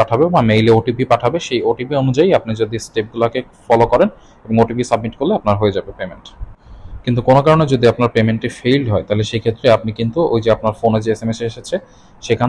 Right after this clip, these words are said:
থেকে পাসওয়ার্ড নিয়ে এবং আপনার বিএমডিসি নাম্বারের through-তে বিসিবিএস ওয়েবসাইটে গিয়ে log in করতে পারবেন। এবং log in করার সাথে সাথেই আপনার কাছে একটা উইন্ডো শো করবে, যেখানে কমপ্লিট পেমেন্টের একটা অপশন আসবে। So, কমপ্লিট পেমেন্টে আবার যখন আপনি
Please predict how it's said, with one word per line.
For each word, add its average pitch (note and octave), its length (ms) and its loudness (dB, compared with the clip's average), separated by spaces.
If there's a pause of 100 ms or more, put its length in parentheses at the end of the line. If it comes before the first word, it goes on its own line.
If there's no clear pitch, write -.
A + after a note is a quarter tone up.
থেকে C#3 140 0 (140)
পাসওয়ার্ড A#2 380 2 (100)
নিয়ে G#2 160 2 (120)
এবং G#2 140 0 (100)
আপনার G#2+ 220 0
বিএমডিসি G#2+ 440 -2
নাম্বারের G#2+ 360 2
through-তে C3+ 320 -2 (460)
বিসিবিএস C3 420 2
ওয়েবসাইটে A#2+ 420 4 (100)
গিয়ে A2+ 140 2 (180)
log G#2+ 200 6
in A#2 140 2
করতে A2 220 -2
পারবেন। G2 220 2 (380)
এবং G#2 120 2 (100)
log A2 180 6
in C3+ 120 0
করার C#3 260 4
সাথে A#2+ 280 -4
সাথেই A2 300 2
আপনার A2+ 240 0
কাছে - 140 -2 (100)
একটা - 240 0
উইন্ডো A2 300 4
শো A#2 80 2 (100)
করবে, C#3 260 2
যেখানে A2 220 0 (100)
কমপ্লিট A2 380 0
পেমেন্টের G#2+ 380 -4
একটা - 160 -4
অপশন - 300 -10
আসবে। - 200 -14 (420)
So, - 60 -2 (100)
কমপ্লিট A2+ 340 2
পেমেন্টে C3+ 340 2 (100)
আবার A2+ 180 6
যখন B2+ 200 0
আপনি C3 120 -8